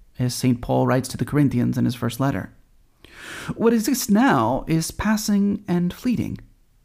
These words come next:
In a particular way, Jesus' prophecy regarding the destruction of the temple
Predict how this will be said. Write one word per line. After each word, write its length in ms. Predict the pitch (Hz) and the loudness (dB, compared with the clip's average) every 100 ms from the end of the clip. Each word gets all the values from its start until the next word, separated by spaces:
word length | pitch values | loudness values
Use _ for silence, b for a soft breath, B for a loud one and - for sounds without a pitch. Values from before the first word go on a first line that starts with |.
| _ B B B B | _ B B B B
In 120 | - 269 | 0 0
a 20 | |
particular 380 | - 403 233 180 | 2 2 4 6
way, 160 | 180 | 6
Jesus' 480 | 180 262 269 202 185 | 6 4 4 2 0
prophecy 640 | - 247 254 165 - 135 | 0 2 2 0 -2 -2
regarding 420 | 139 - 156 160 139 | -2 0 2 4 4
the 60 | |
destruction 440 | 139 - 214 - 160 | 2 -2 -4 -2 -2
of 60 | |
the 60 | 147 | 0
temple 520 | - 294 - - | 0 0 0 -6